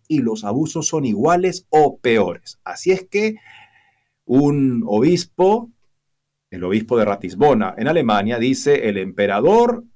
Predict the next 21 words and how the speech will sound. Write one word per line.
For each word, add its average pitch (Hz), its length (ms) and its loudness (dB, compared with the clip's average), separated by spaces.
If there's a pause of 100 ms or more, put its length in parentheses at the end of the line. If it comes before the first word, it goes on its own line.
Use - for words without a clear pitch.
no 175 460 2
tiene 170 640 0
ningún 104 520 -4
traje, 95 320 -6
el 95 60 -4
emperador 101 440 0
está 143 240 -2
desnudo", 143 600 -2
él 151 160 -2
se 123 100 -4
atreve 190 320 2
a 165 40 6
decirlo 175 580 -2 (380)
en 101 200 -4
base 135 440 -2
a 107 120 -4
la 95 80 -4
evidencia 117 520 -4
que 117 100 -6
le 98 140 -4
da 131 320 -2